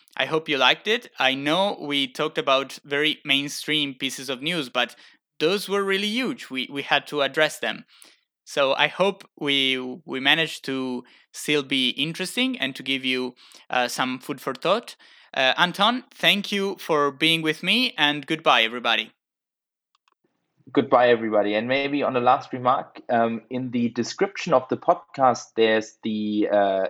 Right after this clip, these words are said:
Speaker 2: email address of, of our, uh, society. So if you have any feedback or suggestions, or think we have left out a, a piece of news that, that you really want to ha-, wanted to have featured, then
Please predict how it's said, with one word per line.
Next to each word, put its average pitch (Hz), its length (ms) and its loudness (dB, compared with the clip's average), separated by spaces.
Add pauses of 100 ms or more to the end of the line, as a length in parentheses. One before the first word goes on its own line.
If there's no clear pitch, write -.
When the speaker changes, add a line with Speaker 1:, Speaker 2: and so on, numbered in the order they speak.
(140)
Speaker 2:
email 160 280 2
address 117 420 4
of, 101 100 0 (140)
of 95 160 -4
our, 98 600 2
uh, 95 160 -6
society. 123 640 0
So 107 320 0 (240)
if 117 120 -6
you 135 100 4
have 131 140 6
any 135 200 0
feedback 143 640 0
or 110 100 0
suggestions, 127 760 -2
or 101 380 4
think 123 220 -4
we 110 200 0
have 107 160 4
left 113 280 0
out 104 200 2
a, 101 220 2
a 98 60 -10
piece 123 300 -10
of 107 160 -4
news 135 420 -6 (320)
that, 107 200 6
that 110 200 4
you 120 80 4
really 131 240 4
want 120 240 4
to 123 100 2
ha-, 104 280 4
wanted 107 300 -2
to 113 80 2
have 104 180 2
featured, 147 380 0
then 104 340 2